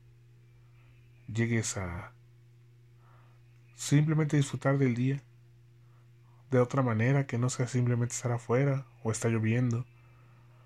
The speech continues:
pero no te quieras romper la cabeza en ganar o perder, puedes jugar Stray y ver cómo un gatito resuelve su propia vida y regresa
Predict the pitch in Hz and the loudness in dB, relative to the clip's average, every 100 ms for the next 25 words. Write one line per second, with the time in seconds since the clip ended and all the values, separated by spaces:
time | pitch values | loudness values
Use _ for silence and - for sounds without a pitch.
0 | - - - - - 117 113 117 117 120 | -20 -20 -20 -20 0 2 2 0 0 2
1 | 113 110 120 120 - 101 110 120 117 110 | 0 0 0 0 0 0 0 0 -2 0
2 | 113 120 117 120 117 131 - - - - | 0 -2 0 0 0 -4 -8 -20 -20 -20
3 | - - - 143 147 - 160 151 - 156 | -20 -20 -4 0 0 2 2 2 0 -2
4 | 165 131 113 127 - 135 135 131 127 131 | -2 -2 0 -2 0 0 2 2 0 -4
5 | - 131 123 113 135 127 127 123 - - | -2 -2 0 0 2 2 2 0 -6 -18
6 | - - - 135 135 131 131 175 170 - | -20 -16 -6 -2 2 2 4 2 0 -6
7 | - 123 117 110 113 135 139 147 147 | 2 4 4 2 2 2 2 -2 -4